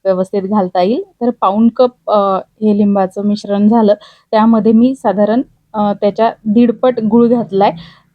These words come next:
तुम्ही अगदी दोन पट देखील घालू शकता गूळ किंवा साखर तुमच्या आवडीनुसार. आता यामध्ये चवीनुसार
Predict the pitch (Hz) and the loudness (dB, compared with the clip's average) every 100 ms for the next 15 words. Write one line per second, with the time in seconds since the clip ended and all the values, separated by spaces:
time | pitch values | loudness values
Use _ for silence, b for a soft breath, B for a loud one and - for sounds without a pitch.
0 | _ _ 247 254 233 196 254 208 220 214 | _ _ 2 2 0 -2 -2 2 2 2
1 | 226 233 208 214 - 240 240 226 208 214 | 0 -2 0 -2 0 0 2 0 0 -2
2 | - 208 202 214 196 - 202 208 - 185 | -2 -4 0 0 0 -2 -2 -2 -2 -6
3 | - 214 262 226 208 214 202 202 196 196 | -4 -4 -2 0 0 0 0 0 -2 -2
4 | 240 269 b b b 185 226 226 226 202 | -2 -2 b b b -4 0 0 0 0
5 | 226 240 220 208 220 220 214 233 | 0 -2 -2 0 2 2 0 -2